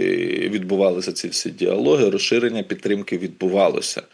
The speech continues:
Це також важливо розуміти. Тому треба слідкувати за абсолютно конкретними діями. Ну, зараз я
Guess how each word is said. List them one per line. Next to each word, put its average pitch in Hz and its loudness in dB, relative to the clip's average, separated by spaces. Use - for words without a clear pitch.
Це 101 0
також 101 0
важливо 92 0
розуміти. 90 -8
Тому 107 -4
треба 120 4
слідкувати 107 0
за 95 -2
абсолютно 95 -2
конкретними 95 0
діями. 127 0
Ну, 104 -6
зараз 110 0
я 101 0